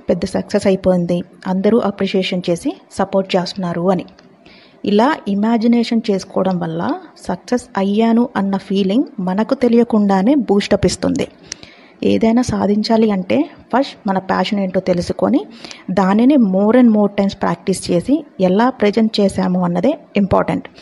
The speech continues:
రిజల్ట్ మ్యాటరే కాదు. మీరు మీ ప్యాషన్ ఏంటో తెలుసుకోండి, ప్రాక్టీస్ చేసి ప్రజెంట్ చేయండి. ఇప్పుడున్న జనరేషన్లో మన లైఫ్లో జరిగేవి just passing clouds అని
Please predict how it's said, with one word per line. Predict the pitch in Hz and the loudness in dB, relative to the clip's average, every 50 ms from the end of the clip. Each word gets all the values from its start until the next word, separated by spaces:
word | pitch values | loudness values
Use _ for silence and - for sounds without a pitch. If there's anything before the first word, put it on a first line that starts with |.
| - - - - - - - _ - | -20 -20 -20 -20 -20 -20 -18 _ 0
రిజల్ట్ | 202 196 190 180 185 240 262 330 359 - - - - - | 2 2 2 2 2 2 2 2 0 -4 -10 -16 -12 -8
మ్యాటరే | 196 185 175 175 175 175 175 175 170 - - | -6 -4 -2 -2 -2 -2 -4 -2 -2 -2 -2
కాదు. | - - 175 - - - 220 - - - - _ _ - - - - - - _ _ _ _ - | -2 -4 -6 -6 -6 -10 -14 -16 -18 -20 -20 _ _ -20 -20 -20 -20 -20 -20 _ _ _ _ 0
మీరు | 202 196 208 226 262 302 - - 220 | 2 2 4 4 2 2 2 0 -2
మీ | 202 | -2
ప్యాషన్ | 190 - 196 185 185 - 196 185 | 0 0 0 0 0 0 -2 -4
ఏంటో | 185 180 - 277 | -2 -2 -2 -2
తెలుసుకోండి, | 277 - 190 180 - - - - 185 - 90 - - - - - - | 0 2 0 0 0 -4 -4 -4 -2 -2 -4 -6 -8 -14 -16 -8 -6
ప్రాక్టీస్ | 180 170 170 - - 208 202 - - - | -6 -6 -6 -4 -2 -2 -2 -2 -2 -2
చేసి | 185 190 - - 440 - - - - - - | -4 -2 -2 -6 -6 -8 -10 -20 -20 -4 0
ప్రజెంట్ | 202 190 185 196 190 185 - - | 2 2 2 2 0 0 0 0
చేయండి. | 165 - - - - - - - - - - - _ _ _ _ _ _ _ - _ _ _ _ - - - - - - - - _ _ _ _ _ - | -2 -2 -2 -4 -6 -8 -10 -12 -20 -20 -20 -20 _ _ _ _ _ _ _ -20 _ _ _ _ -20 -20 -20 -20 -20 -20 -20 -20 _ _ _ _ _ -8
ఇప్పుడున్న | - - - - 240 220 233 254 285 | -8 -6 0 0 2 4 6 4 6
జనరేషన్లో | 262 247 233 220 220 - 226 214 - 214 196 190 185 185 190 - 285 - - | 6 6 4 4 4 2 2 2 2 0 0 0 0 -2 -2 -4 -8 -6 -2
మన | 196 196 202 202 | -2 0 0 2
లైఫ్లో | 190 190 190 190 202 214 - 254 247 | 2 2 2 2 2 0 2 0 0
జరిగేవి | 233 196 220 196 202 185 196 190 185 185 180 175 - - | 0 2 0 0 0 0 0 0 -2 -2 -4 -6 -6 -10
just | 180 - - 190 220 - - - - | -6 0 0 0 0 0 -6 -8 -8
passing | - - - _ 185 180 185 196 - - 247 240 | -8 -8 -8 _ -8 -6 -4 -4 0 2 2 2
clouds | - - 247 240 226 - - | 2 2 0 0 0 0 -2
అని | 208 196 254 | 0 0 -2